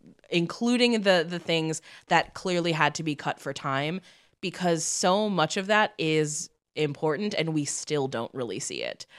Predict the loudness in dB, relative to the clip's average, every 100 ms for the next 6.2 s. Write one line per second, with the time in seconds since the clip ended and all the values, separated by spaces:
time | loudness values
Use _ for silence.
0 | -14 -2 0 2 0 0 0 -2 -6 -6
1 | -10 -16 -10 -8 -8 -10 -12 -12 -14 -16
2 | -20 -20 -10 -6 -6 -8 -12 -16 _ 2
3 | 4 4 4 4 2 -4 -2 -2 -2 -4
4 | -4 -2 -2 -2 -2 0 -2 -2 -4 -4
5 | -2 -4 -4 -2 -2 -2 0 2 2 2
6 | -2